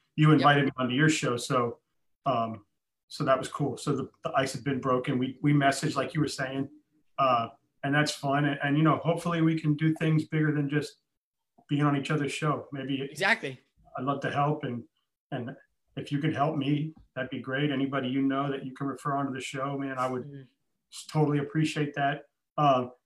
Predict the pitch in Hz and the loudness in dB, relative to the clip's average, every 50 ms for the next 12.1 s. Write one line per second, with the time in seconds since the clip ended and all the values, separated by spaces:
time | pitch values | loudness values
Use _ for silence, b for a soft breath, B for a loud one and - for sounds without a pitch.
0 | _ _ 165 165 165 160 156 151 - - - _ _ _ _ _ _ _ - - | _ _ 4 6 8 8 6 6 2 -4 -12 _ _ _ _ _ _ _ 4 6
1 | - 131 131 135 147 151 - - _ _ _ _ _ _ - 175 170 160 143 147 | 6 8 6 6 2 0 -4 -12 _ _ _ _ _ _ 0 2 4 6 6 6
2 | 151 - - - - 147 156 175 170 160 160 - 170 156 - 139 139 131 127 139 | 4 0 -4 -2 2 4 4 6 6 4 4 4 4 4 4 4 2 4 6 6
3 | 156 170 165 156 139 135 123 123 120 - - _ _ _ _ _ _ _ _ - | 6 8 6 6 4 2 2 0 -2 -4 -10 _ _ _ _ _ _ _ _ 2
4 | 151 151 170 156 135 127 139 131 127 120 - - 190 - 156 139 139 123 - - | 4 4 6 6 4 4 0 -2 -4 -4 -4 -4 -4 0 0 2 0 0 -2 0
5 | 147 147 151 143 147 139 127 135 147 147 139 123 151 160 160 147 127 135 143 139 | 2 4 4 4 4 0 2 4 4 4 4 6 6 8 8 8 6 6 4 2
6 | - - 143 123 113 107 104 - - - _ _ _ _ _ _ _ - 147 135 | 2 0 -2 -4 -4 -4 -6 -10 -12 -16 _ _ _ _ _ _ _ -2 0 0
7 | 135 127 131 151 - 147 131 123 120 117 - 147 147 143 - 139 131 135 143 151 | 2 0 0 -2 -2 -2 -2 -2 -2 -2 2 4 4 4 4 4 4 4 6 6
8 | 151 - 147 131 113 120 120 117 117 131 117 117 113 - - - _ _ _ _ | 6 4 2 2 2 0 0 -2 -2 0 0 0 -2 -4 -8 -16 _ _ _ _
9 | _ _ - 151 127 110 104 - 147 143 143 143 135 127 123 - - 147 139 131 | _ _ 0 0 0 0 -2 0 0 2 2 2 2 0 0 2 4 4 4 4
10 | 123 123 - - 143 139 135 131 127 123 113 - - _ _ _ _ _ - 151 | 0 -4 -2 -2 0 0 2 2 0 -2 -2 -4 -8 _ _ _ _ _ 0 0
11 | 139 147 147 - - 147 131 139 147 139 143 135 127 - - 131 120 113 117 113 | 2 2 2 2 2 2 2 2 4 4 4 4 4 2 -2 -6 -6 -6 -6 -8
12 | 104 - | -10 -12